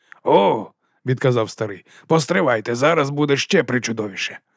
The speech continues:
Він був не просто старшим за них, а дуже очевидно старшим. Однак утілював суцільну чарівність. Чарівність тих минулих днів, коли добрі манери і галантні жести чогось вартували.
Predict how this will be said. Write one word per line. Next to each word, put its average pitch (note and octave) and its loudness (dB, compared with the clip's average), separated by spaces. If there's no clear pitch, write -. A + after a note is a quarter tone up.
Він F#3 4
був E3+ 6
не E3+ 4
просто F3+ 0
старшим A2 -6
за A2 -6
них, G2+ -10
а A#2 -4
дуже D3+ 2
очевидно C#3+ 2
старшим. - -10
Однак A3 -2
утілював F3 2
суцільну F3 0
чарівність. G#2+ -2
Чарівність C3 0
тих C3+ -2
минулих A#2+ -2
днів, F3 0
коли A#2 -2
добрі A2 -2
манери C#3+ 0
і B2 0
галантні A2 -4
жести E3 0
чогось A2+ 0
вартували. B2 -2